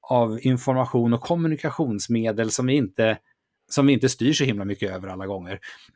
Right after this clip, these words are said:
Men det saknas i de sociala medierna. Där blir det väldigt krasst. Det blir orden, det blir formuleringen av det. I bästa fall så är det formuleringens slagkraftighet. I värsta fall så är det formuleringens fullkomliga avsaknad av det som gör att det liksom... Och,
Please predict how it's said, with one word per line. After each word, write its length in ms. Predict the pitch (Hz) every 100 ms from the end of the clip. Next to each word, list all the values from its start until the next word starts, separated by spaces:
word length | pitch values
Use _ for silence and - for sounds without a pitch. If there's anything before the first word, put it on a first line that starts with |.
| _ _ _
Men 140 | 143 165
det 140 | 185
saknas 400 | 143 104 110 101
i 40 |
de 60 | 107
sociala 340 | 110 107 95
medierna. 300 | 95 90 98
Där 140 | 104 143
blir 180 | 131 117
det 60 |
väldigt 240 | 110 98 -
krasst. 400 | 107 101 - -
Det 60 |
blir 200 | 107 113
orden, 520 | 139 131 127 120 117
det 100 | 110
blir 280 | 104 104 104 - - _ -
formuleringen 920 | - 151 131 117 104 123 180 180 175 160
av 200 | 147 156
det. 200 | 185 190 _ -
I 80 |
bästa 400 | 127 160 - -
fall 220 | 277 113 104
så 120 | 110
är 60 |
det 80 | 104
formuleringens 600 | - 120 120 107 101 104
slagkraftighet. 1000 | - - 151 110 101 113 104 - 147 151 120
I 40 |
värsta 280 | 117 - 170
fall 240 | - 110
så 120 | 107
är 40 | 110
det 60 |
formuleringens 640 | - 113 107 104 101 101 -
fullkomliga 440 | 135 104 107 107
avsaknad 840 | - 120 98 95 - 170 165 104 107
av 300 | 147 175 131
det 120 | 101
som 160 | 107
gör 200 | 101 98
att 100 | 95
det 60 | 104
liksom... 180 | 95 113
Och, 180 | 110